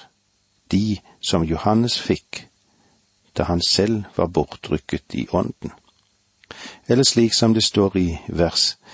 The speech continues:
ti i det første kapitlet og vers to i det fjerde kapitlet, om hvordan Johannes hadde dette når han begynte å skrive boken. "På Herrens dag kom ånden over meg,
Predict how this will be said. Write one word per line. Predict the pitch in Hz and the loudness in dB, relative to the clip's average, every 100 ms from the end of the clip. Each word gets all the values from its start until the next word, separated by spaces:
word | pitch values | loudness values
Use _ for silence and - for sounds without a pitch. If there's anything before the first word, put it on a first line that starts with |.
| - - | -20 -10
ti | - 107 127 | -2 2 2
i | |
det | 110 | 2
første | - 113 - - | 0 -2 -2 -2
kapitlet | 113 - 113 - 147 120 | -2 0 0 0 -2 0
og | 98 - | 0 0
vers | 87 82 - | -2 0 -2
to | - 82 98 98 _ - - - | -2 -2 -2 -8 _ -20 -20 -6
i | 92 | -4
det | 104 | -2
fjerde | - 110 92 | 2 2 2
kapitlet, | - 139 95 - - - - _ _ _ _ _ 110 | -2 -2 -2 -6 -10 -14 -16 _ _ _ _ _ 0
om | 98 90 - - - | 2 0 -4 -20 -4
hvordan | 90 85 78 | 0 0 0
Johannes | 82 87 80 92 - - | 0 0 0 0 -2 -6
hadde | - 85 120 | -6 0 0
dette | 135 - 107 - - - _ - | 0 0 -2 -4 -20 -20 _ -4
når | 113 | 0
han | 98 90 - - | 2 0 -4 -2
begynte | 87 - 76 | -2 0 -4
å | |
skrive | - - 71 87 | -4 -4 -6 -6
boken. | 127 127 - - - _ _ _ - - _ _ _ - - - _ _ - | -6 -8 -8 -18 -18 _ _ _ -20 -20 _ _ _ -20 -20 -20 _ _ -2
"På | - 120 | 2 2
Herrens | 98 120 104 120 - - | 2 0 2 2 0 0
dag | 107 135 113 78 - - _ | 0 2 0 -2 -16 -20 _
kom | - - 104 - | -8 0 0 2
ånden | 113 135 139 - 113 - | 0 2 2 2 0 0
over | 92 101 95 | -4 -4 -4
meg, | 67 - - | -8 -14 -20